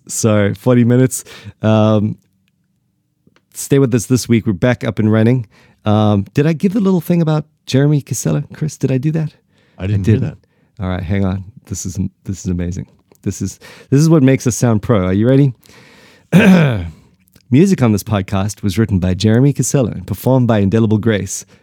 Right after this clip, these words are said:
Speaker 1: You can listen to more from Indelible Grace and Jeremy Casella by searching on Spotify or Apple Music.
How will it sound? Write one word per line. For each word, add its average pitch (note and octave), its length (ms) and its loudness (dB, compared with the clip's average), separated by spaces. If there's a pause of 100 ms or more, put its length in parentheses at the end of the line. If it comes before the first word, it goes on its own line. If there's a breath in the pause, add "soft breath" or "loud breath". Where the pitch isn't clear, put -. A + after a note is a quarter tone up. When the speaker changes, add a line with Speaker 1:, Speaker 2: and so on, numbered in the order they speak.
(100)
Speaker 1:
You A#2 100 -2
can A#2+ 200 2
listen C#3+ 320 2
to - 140 -4
more C3 280 4
from A2+ 180 0
Indelible A#2+ 360 2
Grace A2+ 400 0 (340 soft breath)
and C3+ 340 2
Jeremy A2+ 320 2
Casella G2+ 400 -2
by F2+ 160 -4
searching G#2 520 -2
on F2 200 -6
Spotify G#2 760 -2 (400 soft breath)
or F2+ 160 -8
Apple F2 240 -6
Music. F2 420 -8